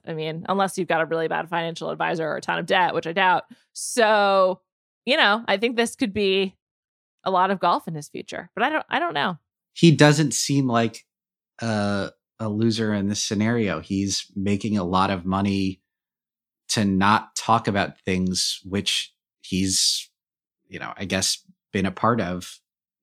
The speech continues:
Speaker 2: He's
Speaker 1: Yeah,
Speaker 2: been
Speaker 1: like,
Speaker 2: on
Speaker 1: frankly,
Speaker 2: the show.
Speaker 1: why would he wanna be, why would he wanna talk about it?
Speaker 2: And yeah, a-, and he's been there the whole time. If they're supposed bodies, you know, uh, hypothetical bodies, like, that's,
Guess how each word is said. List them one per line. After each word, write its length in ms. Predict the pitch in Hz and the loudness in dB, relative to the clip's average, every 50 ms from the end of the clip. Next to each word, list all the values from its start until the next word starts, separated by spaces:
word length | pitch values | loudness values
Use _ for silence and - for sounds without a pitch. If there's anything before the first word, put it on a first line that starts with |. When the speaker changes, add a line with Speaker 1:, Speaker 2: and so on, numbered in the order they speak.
| _ _ - | _ _ -18
Speaker 2:
He's 240 | 131 - - 101 - | -12 -6 0 4 6
Speaker 1:
Yeah, 100 | 381 320 | 8 8
Speaker 2:
been 80 | - | 8
Speaker 1:
like, 80 | - 196 | 6 4
Speaker 2:
on 60 | 214 | 4
Speaker 1:
frankly, 200 | - - - 339 | 4 4 4 4
Speaker 2:
the 120 | - - - | 4 4 4
show. 60 | 240 | 4
Speaker 1:
why 240 | 226 220 214 233 254 | 4 4 4 4 4
would 100 | 302 285 | 2 0
he 80 | 262 | 0
wanna 240 | 208 202 190 185 185 | -2 -2 -2 -4 -4
be, 220 | - 175 165 - _ | -6 -8 -10 -10 _
why 220 | - 175 170 170 | -6 -4 -2 -2
would 100 | 170 175 | -2 -4
he 60 | 160 | -6
wanna 220 | 147 156 151 - - | -8 -10 -12 -14 -14
talk 160 | 156 - - _ | -18 -20 -20 _
about 120 | _ - - | _ -20 -20
it? 80 | _ _ _ _ _ _ _ _ _ _ _ _ _ _ | _ _ _ _ _ _ _ _ _ _ _ _ _ _
Speaker 2:
And 340 | - 147 131 113 110 101 101 - - - - _ _ _ _ _ _ _ _ _ _ - | 4 4 6 6 4 4 2 -2 -4 -6 -8 _ _ _ _ _ _ _ _ _ _ 0
yeah, 440 | 117 131 147 113 92 - - 113 | 4 4 6 6 4 2 0 -2
a-, 140 | 113 - - | -4 -2 0
and 320 | 110 104 104 101 101 92 - _ _ - | 0 2 2 2 2 0 -4 _ _ -6
he's 240 | 117 113 110 101 - | -2 -2 -2 -2 0
been 240 | - 117 110 101 | 0 0 2 2
there 200 | 90 101 107 107 | 4 4 2 2
the 120 | 101 90 92 | 2 0 -2
whole 180 | - 104 104 | -2 -4 -4
time. 560 | 101 - - - 110 107 101 95 90 87 78 - _ | -4 -2 0 2 2 2 2 2 0 -4 -6 -8 _
If 240 | - 104 104 - _ | -8 -8 -8 -6 _
they're 300 | - 98 95 98 95 92 | -4 -2 -2 -2 -2 -2
supposed 520 | - - - - - - 98 92 92 95 87 85 87 - _ | -4 -4 -6 -6 -6 -6 -6 -4 -4 -4 -6 -8 -10 -12 _
bodies, 800 | - 92 90 92 92 92 92 95 90 85 - - - - - - _ _ _ _ _ _ _ - | 0 2 2 4 2 0 -2 -2 -2 -2 -2 -2 -2 -4 -6 -8 _ _ _ _ _ _ _ -8
you 80 | 104 | -6
know, 240 | 92 90 87 87 - _ _ - | -4 -4 -4 -6 -8 _ _ -6
uh, 200 | 92 92 87 87 | -4 -2 -2 -2
hypothetical 680 | - 98 95 92 98 90 - 92 95 98 - 98 87 | -4 -4 -6 -6 -6 -4 -4 -2 -2 -4 -4 -8 -6
bodies, 480 | 87 90 90 92 95 92 85 85 - | -4 -2 -2 -2 -2 -4 -6 -6 -8
like, 220 | - 80 85 90 - _ _ - | -8 -8 -8 -10 -12 _ _ -6
that's, 480 | - 90 90 - - - - - - - | -4 -4 -2 0 0 0 -2 -2 -6 -12